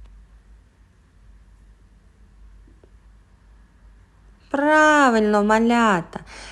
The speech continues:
він любить їсти морквинку. Дуже зайчик її полюбляє.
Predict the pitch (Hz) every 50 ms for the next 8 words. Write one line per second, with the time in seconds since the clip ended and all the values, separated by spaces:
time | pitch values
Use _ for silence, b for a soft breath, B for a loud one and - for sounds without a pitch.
0 | B B B - 254 285 302 339 349 349 349 294 233 208 190 165 156 160 156 -
1 | - 214 220 240 269 294 285 - - - 196 180 185 202 220 233 233 240 240 240
2 | 240 - - 233 220 233 240 247 247 240 240 226 208 185 170 165 160 - - -
3 | - 151 151 - - B B B B B B B B - 202 208 254 262 277 285
4 | 285 262 208 220 214 208 190 196 208 202 190 185 175 - - 170 - - - 175
5 | 175 175 170 170 - 180 180 180 185 175 160 160 156 156 - - -